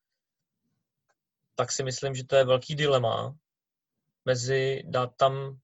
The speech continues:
hráče, který má lepší formu a jeví se líp, což je Oskar, nebo hráče, který je prostě kapitán, má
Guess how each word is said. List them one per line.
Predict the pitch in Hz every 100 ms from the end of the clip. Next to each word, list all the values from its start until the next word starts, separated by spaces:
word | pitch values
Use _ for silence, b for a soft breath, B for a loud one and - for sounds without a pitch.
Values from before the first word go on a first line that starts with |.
| _ -
hráče, | 131 127 143
který | 135 139
má | 139
lepší | 127 - 156
formu | - 131 123 117 123
a | -
jeví | 123 131
se | -
líp, | 127 110 117
což | - 120
je | -
Oskar, | 123 - 117 107 117 131 _ _ _ _ _ _ _
nebo | 120 123
hráče, | 127 123 - 131
který | 127
je | 131
prostě | 127 -
kapitán, | 127 131 131 120 120 120 123 135 _ _ _ _ _
má | 123 123 123 127 123 123